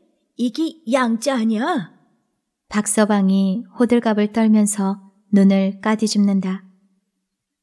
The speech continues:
Speaker 2: 김 씨도 아이를 안아 일으켜 조심스럽게 살펴본다.
Speaker 1: 공주 아이구먼.
Speaker 2: 양공주의 아이란 말이다.
Speaker 1: 너 어디서 왔니?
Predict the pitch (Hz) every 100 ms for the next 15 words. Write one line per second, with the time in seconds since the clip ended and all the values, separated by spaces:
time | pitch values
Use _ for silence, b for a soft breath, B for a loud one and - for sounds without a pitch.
0 | - 214 214 - 214 214 202 - 196 214
1 | 220 202 196 202 208 214 214 196 185 190
2 | - _ - 214 208 214 220 214 - 190
3 | 190 202 - 226 240 220 202 190 185 185
4 | _ _ _ _ _ _ _ _ _ _
5 | - - 233 262 254 220 175 185 202 185
6 | 165 156 175 - _ _ _ _ - 196
7 | 196 202 226 220 - 202 190 202 - -
8 | 190 196 208 202 196 196 196 196 175 185
9 | _ _ _ _ _ _ _ _ _ -
10 | 208 202 190 175 185 175 - _ _ -
11 | 226 214 202 - 180 180 165 170 220 269
12 | 320